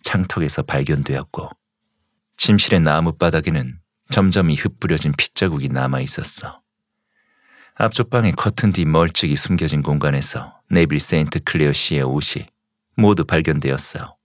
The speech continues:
물론 그의 외투만은 발견되지 않았지. 그의 장화와 양말, 모자, 시계까지 모두 그 안에 있었어. 그 옷 위에는 폭력의 흔적은 남아있지 않았어.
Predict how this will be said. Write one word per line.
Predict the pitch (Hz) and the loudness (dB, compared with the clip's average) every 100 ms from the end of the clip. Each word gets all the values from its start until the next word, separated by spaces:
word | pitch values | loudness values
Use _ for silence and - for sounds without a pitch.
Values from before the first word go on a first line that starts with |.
| _ _ _ _ - | _ _ _ _ 0
물론 | 101 123 73 - - - - - _ | 2 2 0 -4 -16 -20 -20 -20 _
그의 | - 120 73 67 | 0 2 4 2
외투만은 | 90 - 101 95 73 67 | 0 0 0 2 0 0
발견되지 | 80 76 78 76 82 76 | 0 0 0 0 0 0
않았지. | 65 73 78 - - - - _ _ _ _ _ _ _ - | 0 -2 -4 -4 -6 -8 -18 _ _ _ _ _ _ _ -2
그의 | 90 69 | 0 2
장화와 | - - 76 73 76 64 64 | 0 -2 -2 0 -2 -2 -2
양말, | 67 76 69 - - _ _ | -2 -2 -4 -8 -18 _ _
모자, | 82 85 85 - - - _ _ _ | 2 2 2 -2 -8 -14 _ _ _
시계까지 | - - 104 95 104 - 67 - - - | -4 0 0 0 -2 -2 -6 -10 -18 -2
모두 | 98 90 80 | 2 2 0
그 | - 90 | 2 2
안에 | 85 | 2
있었어. | 69 - 73 - - - - _ _ _ _ _ _ _ _ - | -2 -4 -4 -6 -8 -12 -18 _ _ _ _ _ _ _ _ -2
그 | 107 110 | 4 4
옷 | 90 | 4
위에는 | 85 90 95 69 - _ - | 2 4 4 2 -4 _ -6
폭력의 | - 117 98 82 | 2 4 4 2
흔적은 | - 92 - 78 69 | 2 2 2 0 0
남아있지 | 71 - 73 - - | 2 2 0 -2 -2
않았어. | 65 101 76 - - - | 0 -2 -2 -4 -6 -10